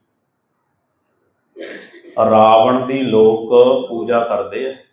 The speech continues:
ਘਰਾਂ ਦੇ ਵਿੱਚ ਮੂਰਤੀਆਂ ਲੱਗੀਆਂ ਉਹਨਾਂ ਦੀਆਂ ਰਾਵਣ ਦੀਆਂ, ਤੇ ਪੂਜਾ ਕਰਦੇ ਆ ਲੋਕ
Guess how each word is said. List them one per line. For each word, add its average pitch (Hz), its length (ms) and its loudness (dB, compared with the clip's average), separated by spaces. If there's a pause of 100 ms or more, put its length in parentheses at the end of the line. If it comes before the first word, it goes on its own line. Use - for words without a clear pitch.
(840)
ਘਰਾਂ 113 220 0
ਦੇ 117 140 -6
ਵਿੱਚ 135 520 -6 (600)
ਮੂਰਤੀਆਂ 110 500 -6
ਲੱਗੀਆਂ 107 360 -4
ਉਹਨਾਂ 143 140 -8
ਦੀਆਂ - 640 -16
ਰਾਵਣ 110 420 0
ਦੀਆਂ, 135 140 -10
ਤੇ - 140 -14
ਪੂਜਾ 120 380 -2
ਕਰਦੇ 101 380 -4
ਆ 98 60 -4
ਲੋਕ 101 260 -14